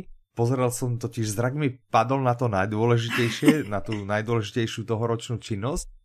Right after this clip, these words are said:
a vidím v audioknižnej výzve dvetisícdevätnásť,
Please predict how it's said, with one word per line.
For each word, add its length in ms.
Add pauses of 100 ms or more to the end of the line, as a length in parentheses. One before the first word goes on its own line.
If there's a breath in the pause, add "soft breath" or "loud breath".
(260)
a 240
vidím 240
v 160
audioknižnej 720
výzve 400 (640)
dvetisícdevätnásť, 840